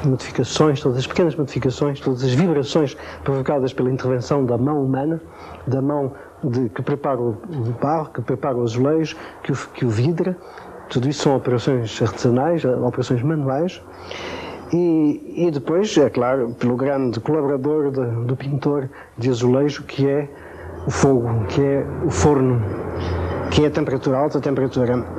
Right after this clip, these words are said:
e que provoca, por vezes, milagres, por vezes, desastres. Mas, eh, os, os antigos pintores portugueses, os nossos antepassados, eh, aprenderam com os árabes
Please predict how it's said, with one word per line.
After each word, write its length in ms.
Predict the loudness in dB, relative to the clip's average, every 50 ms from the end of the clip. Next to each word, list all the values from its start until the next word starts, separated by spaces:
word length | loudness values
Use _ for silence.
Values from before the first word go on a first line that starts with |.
| -10 -6 -2 0
e 120 | 0 0
que 100 | 0 -4
provoca, 680 | -4 -2 -2 -2 0 -2 -2 -2 -2 0 0 2 2 2 0
por 120 | 0 0 2
vezes, 320 | 2 2 0 0 0 2
milagres, 560 | 2 4 4 4 4 4 4 2 2 0 -4 -2
por 180 | -2 0 0
vezes, 640 | 2 2 2 2 2 0 -2 -4 -4 -2 -2 0 2
desastres. 760 | 4 4 6 8 6 6 6 2 -2 -8 -10 -8 -8 -8 -8 -8 -10 -12 -10 -10 -10 -8 -10 -10 -10 -10 -10 -6 -2
Mas, 540 | 0 0 2 2 2 0 0 0 0 -2 -2 -4 -6 -8 -12 -16 -16 -12 -10 -2 0
eh, 760 | 2 4 4 4 4 4 4 4 4 4 4 4 4 4 2 2
os, 120 | 2 4
os 240 | 4 4 4 6 4
antigos 320 | 4 4 4 2 0 0 0
pintores 400 | 0 0 0 2 2 0 0 0
portugueses, 440 | -4 -4 -2 2 2 4 4 4
os 120 | 4 4 4
nossos 280 | 2 2 2 2 2 2
antepassados, 760 | 2 2 2 0 -4 0 4 4 4 6 4 2 0 -2 -6 -10 -12 -14 -14 -14 -12 -12 -12 -12 -14 -14 -16 -14 -6 -2
eh, 360 | 0 0 2 2 2 2 2
aprenderam 540 | 0 0 0 0 0 2 0 0 0 0 -2
com 140 | 0 0 0
os 180 | 0 2 2 2
árabes 520 | 2 4 4 2 2 0 -2 -4 -4 -6